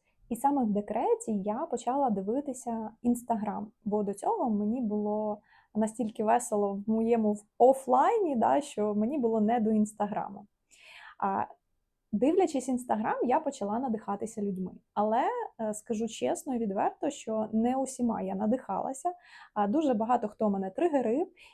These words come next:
і, е, мені було незрозуміло, чому люди себе так поводять, чому, е, роблять якісь такі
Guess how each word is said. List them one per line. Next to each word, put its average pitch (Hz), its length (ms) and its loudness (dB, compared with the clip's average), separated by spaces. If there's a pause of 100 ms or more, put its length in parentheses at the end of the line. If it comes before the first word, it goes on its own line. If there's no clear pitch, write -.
(120)
і, 254 240 0
е, 220 480 -2
мені 262 300 2
було 262 240 0
незрозуміло, 220 760 2
чому 339 300 -2
люди 254 200 0
себе 208 240 -4
так 208 220 -6
поводять, 196 520 -2
чому, 302 480 -2
е, 202 240 -4
роблять 240 380 4
якісь 214 340 -8
такі 202 440 -6